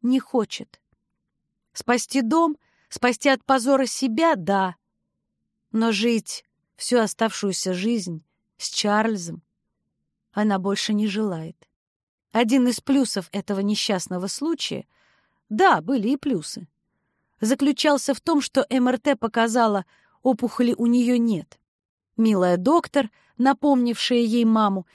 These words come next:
сказала, что опасаться деменции тоже не стоит. Причина её такого самочувствия,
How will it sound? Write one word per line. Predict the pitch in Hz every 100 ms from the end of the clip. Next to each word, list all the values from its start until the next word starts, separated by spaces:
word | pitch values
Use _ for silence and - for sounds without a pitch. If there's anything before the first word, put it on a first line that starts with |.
| _ -
сказала, | - 302 339 320 240
что | - 226
опасаться | 220 247 - 285 - 226
деменции | 220 254 269 233 254
тоже | 233 320 220 180
не | 160
стоит. | - - 151 175 _ _ _ _ _ -
Причина | 294 - 330 320
её | 302 277 285
такого | 277 262 294 262
самочувствия, | 233 240 233 240 - 240 - 214 208